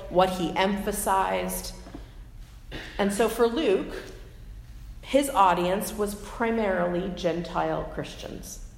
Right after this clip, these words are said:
He was writing primarily to non-Jews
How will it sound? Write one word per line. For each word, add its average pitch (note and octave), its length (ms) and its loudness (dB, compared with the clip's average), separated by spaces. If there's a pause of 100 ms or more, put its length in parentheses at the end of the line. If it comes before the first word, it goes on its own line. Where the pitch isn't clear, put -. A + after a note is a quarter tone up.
(840)
He G#3+ 280 2
was G3 240 2
writing F#3+ 680 4
primarily F#3+ 1000 2 (260)
to G#3 100 0 (200)
non-Jews F#3+ 1300 4